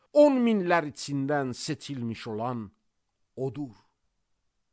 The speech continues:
Başı xalis qızıl, bir-birinə toxunub telləri qaradır, qara qarğa kimi.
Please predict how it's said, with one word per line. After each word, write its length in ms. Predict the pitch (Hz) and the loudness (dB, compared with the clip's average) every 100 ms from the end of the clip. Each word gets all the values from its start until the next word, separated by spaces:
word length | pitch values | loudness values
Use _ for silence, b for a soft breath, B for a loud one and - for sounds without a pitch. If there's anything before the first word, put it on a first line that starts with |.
| _ | _
Başı 600 | 175 190 - 185 208 208 | -2 -2 0 6 8 8
xalis 920 | 180 - 143 185 190 175 151 196 - - | 6 0 4 6 6 4 2 0 -4 -6
qızıl, 640 | 190 175 196 202 170 120 _ _ _ _ _ - | -4 -2 -2 -2 -4 -8 _ _ _ _ _ -4
bir-birinə 680 | 185 160 156 180 160 156 139 | -2 -2 -6 -4 -2 -2 -4
toxunub 460 | 139 - 135 127 - | -10 -10 -8 -8 -10
telləri 600 | - 135 117 113 113 110 B 170 - | -12 -10 -10 -10 -10 -12 B -20 -8
qaradır, 840 | 135 165 151 135 190 226 202 117 B B 127 | -2 -2 -2 -2 -2 2 2 0 B B -2
qara 320 | 175 156 160 | 2 4 2
qarğa 460 | 127 147 117 85 117 | 2 -2 -2 -6 -10
kimi. 400 | - 95 92 90 | -10 -16 -16 -20